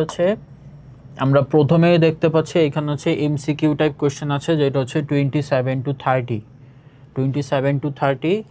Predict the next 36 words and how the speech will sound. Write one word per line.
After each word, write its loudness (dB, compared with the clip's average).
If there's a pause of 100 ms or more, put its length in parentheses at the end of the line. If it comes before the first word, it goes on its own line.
(1200)
পরের 4
কোয়েশ্চেনে -2 (100)
যদি 0 (100)
চলে 0
যাই, 2 (840)
যেমন -2 (220)
এইখানে -2
আছে -8
হচ্ছে -4 (160)
summary, 0 (120)
but -2 (160)
summary 0 (100)
হচ্ছে -6 (100)
কি 0 (140)
complete 0
the 2
summary 0 (180)
using 0 (100)
the 2 (580)
list -2 (100)
of -2 (160)
words, 0 (180)
তার -6
মানে -6
হচ্ছে -10 (120)
summary 0
with -2
clue, 2 (160)
যেটা -4
হচ্ছে -8
একটু -6 (120)
টাফ। 2 (580)
যেমন 2 (120)
কয়টা? 4 (220)
কোয়েশ্চেন -2
নাম্বার 0